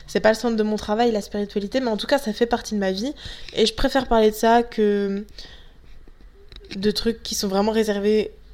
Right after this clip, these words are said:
et dont beaucoup de femmes parlent, qui sont la beauté et les produits de la maison. Voilà, beaucoup de femmes le font et j'aimerais vraiment montrer une image différente. Donc, si on peut parler de spiritualité, c'est cool aussi, ça me va très bien. Euh, j'espère que ça vous aura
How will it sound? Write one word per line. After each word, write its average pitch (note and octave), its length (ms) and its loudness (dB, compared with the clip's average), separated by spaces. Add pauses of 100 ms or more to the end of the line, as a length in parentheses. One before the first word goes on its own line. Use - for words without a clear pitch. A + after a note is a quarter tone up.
et F#3 600 -4
dont G3+ 220 -4
beaucoup G#3+ 260 -2
de - 80 0
femmes G#3+ 240 2
parlent, A3 300 2
qui - 140 -8
sont G#3+ 360 -4 (500)
la F#3+ 200 2
beauté G3 600 0 (440)
et G3+ 600 2
les G3+ 140 0
produits G#3+ 340 -2
de G3+ 40 -2
la G3 80 2
maison. F#3+ 380 -6 (880)
Voilà, G3 200 0
beaucoup G#3 220 -4
de C4+ 60 -4
femmes B3+ 180 2
le A3 80 6
font D4+ 180 0
et C#4 60 2
j'aimerais A3 240 0
vraiment B3 380 0
montrer A3+ 340 -4
une A#3 80 0
image G#3 200 0
différente. G3 460 -6
Donc, G3 200 -6 (520)
si - 200 0
on E4 80 2
peut C#4+ 80 -2
parler B3 200 8
de G#3+ 60 2
spiritualité, G#3+ 640 -2
c'est G#3+ 160 -4
cool C4 240 -4
aussi, G#3 320 -2
ça G#3 140 -6
me F#3+ 80 -6
va F#3 100 -2
très A3 220 -4
bien. G3 280 -2 (680)
Euh, G3 240 0
j'espère A3+ 380 0
que B3+ 100 -4
ça A3+ 160 0
vous G3+ 220 -4
aura G3 400 0